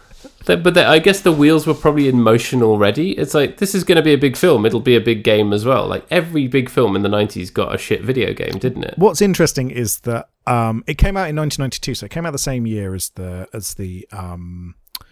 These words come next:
Speaker 2: as the movie for stuff like the Amiga, stuff like M S dos, th-, stuff like the Commodore.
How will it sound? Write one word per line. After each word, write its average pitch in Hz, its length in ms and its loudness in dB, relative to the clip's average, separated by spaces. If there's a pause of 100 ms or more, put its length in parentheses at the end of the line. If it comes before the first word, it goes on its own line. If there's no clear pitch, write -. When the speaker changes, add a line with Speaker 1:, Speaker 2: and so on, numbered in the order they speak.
(640)
Speaker 2:
as 120 200 -4
the 117 100 -6
movie 113 560 -2
for - 140 -6
stuff - 260 -4
like 135 160 -6
the 113 120 -4
Amiga, 110 500 -4
stuff - 260 -8
like 98 200 -8
M 101 100 -8
S 95 160 -4
dos, 90 320 -10
th-, 104 240 -12
stuff - 280 -8
like 98 120 -12
the - 60 -20
Commodore. 135 520 -6